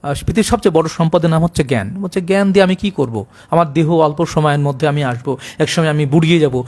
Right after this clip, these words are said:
তো আমি তো মনে করি অন্যরকম। তুমি কি মনে করো?" যে আমি জ্ঞানকে তেমন মনে করি না, কিন্তু আমি মনে করি এই অল্প সময়ের মধ্যে, আহ, এই যে, যে, যে কয়দিন আমরা বাঁচি, যে প্রাশ্চাত্য দর্শনের ভাব থেকে বলছে যে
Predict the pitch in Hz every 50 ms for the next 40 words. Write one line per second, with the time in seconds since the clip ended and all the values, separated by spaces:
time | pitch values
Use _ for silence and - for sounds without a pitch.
0 | - - - - - 226 220 240 233 247 262 226 233 220 233 202 226 220 226 214
1 | 202 196 190 165 143 - 147 156 - 170 180 185 - - 240 240 220 214 214 196
2 | 208 226 269 240 240 220 220 185 156 196 220 254 285 285 - 285 269 240 233 -
3 | - 220 226 262 254 226 233 240 277 - 262 254 254 233 180 196 - - - -
4 | - - - 226 196 240 233 233 220 226 233 254 226 247 247 254 247 233 214 208
5 | 185 233 220 - - 202 202 196 196 185 185 180 175 220 202 165 196 - _ -
6 | - - - - _ - 156 151 151 151 156 170 170 135 175 196 180 156 190 190
7 | 180 156 165 196 196 208 214 208 220 214 220 208 208 196 156 160 160 156 - -
8 | 143 160 214 - _ _ _ _ _ _ _ _ _ _ _ - 185 175 180 196
9 | 185 - - 220 202 175 180 170 - 202 185 185 156 - 156 165 - - 175 165
10 | 170 147 151 151 143 - 131 123 135 - 143 131